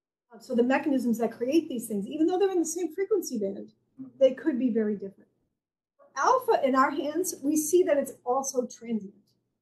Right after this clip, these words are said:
Speaker 1: So you can kind of see that when I showed those plots, they, there was alpha events and beta events. Um, and so we're seeing sim-, similar pheno-, phenomena in the wake behavior somatosensory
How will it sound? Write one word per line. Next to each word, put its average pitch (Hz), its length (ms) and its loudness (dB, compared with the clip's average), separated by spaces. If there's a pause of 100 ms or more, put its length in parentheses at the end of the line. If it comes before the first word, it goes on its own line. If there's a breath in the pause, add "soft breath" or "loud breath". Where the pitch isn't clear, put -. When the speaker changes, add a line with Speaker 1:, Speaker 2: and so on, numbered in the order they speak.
(380)
Speaker 1:
So 262 460 0
you 269 80 -6
can 269 180 -6
kind 359 260 -4
of - 60 -6
see 311 320 -8
that 220 260 -2
when 226 140 0
I 226 120 -2
showed 233 340 2
those 220 200 0
plots, 233 420 -4
they, 214 220 -6 (120)
there 220 100 -2
was 214 240 -4
alpha 277 340 0 (680)
events 285 420 -8
and 220 160 0
beta 214 320 0
events. 196 500 -10 (480)
Um, 220 300 -2 (100)
and 233 120 0
so 233 500 0 (220)
we're 269 120 -4
seeing 294 240 0
sim-, 285 480 -2
similar 311 380 -4
pheno-, 214 340 -6 (180)
phenomena 214 540 -4
in 202 60 -16
the 202 120 -16
wake 208 220 -2
behavior 196 360 -12 (720)
somatosensory 208 640 -10